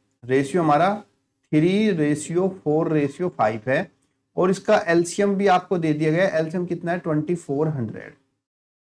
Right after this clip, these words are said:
ठीक है बच्चों, अब अगर नंबर रेशियो में है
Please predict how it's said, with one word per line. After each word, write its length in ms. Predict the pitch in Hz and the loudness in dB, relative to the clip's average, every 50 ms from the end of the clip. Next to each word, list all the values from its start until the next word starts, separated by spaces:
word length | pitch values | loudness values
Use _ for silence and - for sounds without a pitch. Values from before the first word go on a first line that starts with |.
| _ _ _ _ _ _ _ _ _ _ _ _ | _ _ _ _ _ _ _ _ _ _ _ _
ठीक 100 | 160 156 | -2 0
है 60 | 196 202 | 2 0
बच्चों, 260 | 196 196 - 214 208 214 208 _ _ _ _ _ _ _ _ | 0 0 0 -2 -2 -2 -6 _ _ _ _ _ _ _ _
अब 240 | 185 214 233 - - - | 2 2 2 2 2 2
अगर 300 | 185 190 208 240 247 226 | 2 4 4 2 2 2
नंबर 340 | 214 208 208 208 220 226 208 | 2 0 2 2 2 2 4
रेशियो 400 | 185 165 156 151 - 170 175 185 | 4 2 2 2 2 2 2 2
में 120 | 190 190 175 | 2 2 2
है 200 | 147 120 101 | 2 0 -2